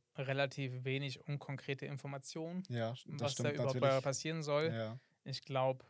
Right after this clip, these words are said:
Speaker 1: grundsätzlich erstmal soll's ja nur, ähm, E-Mails und im Endeffekt Private Browser beeinflussen.
Speaker 2: Mhm.
Speaker 1: Ja, von daher, ähm, je nachdem auch was da kommt, ist der Impact relativ gering, weil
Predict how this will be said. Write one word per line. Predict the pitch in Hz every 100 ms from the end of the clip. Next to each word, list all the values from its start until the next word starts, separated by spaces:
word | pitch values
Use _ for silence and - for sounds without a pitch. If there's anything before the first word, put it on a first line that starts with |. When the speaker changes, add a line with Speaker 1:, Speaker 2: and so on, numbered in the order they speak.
| _ _ _ _ _ 180 135 139 131
Speaker 1:
grundsätzlich | 131 156 151 147 139 120
erstmal | 135 - 139 131 131 127 - _ _ _ -
soll's | 135 135 131 -
ja | 131 127 123 - _ _
nur, | 147 139 139 135 131 127 _ _ _ _ _ _ -
ähm, | 127 123 123 123 _ -
E-Mails | 156 151 151 151 -
und | 143 135
im | 131
Endeffekt | 135 127 135
Private | - - 135 160
Browser | 156 135 143 160
beeinflussen. | 143 - 156 - 156 - 170 151
Speaker 2:
Mhm. | 120 120
Speaker 1:
Ja, | 135 135
von | 139
daher, | 135 131 131 127 127
ähm, | 127 127 123 _ - - -
je | 143
nachdem | 131 139
auch | 127
was | 131 -
da | 139
kommt, | - 143 139
ist | 135
der | 127
Impact | 139 143 135 131
relativ | 139 139 131
gering, | - 131 147 143
weil | 123 123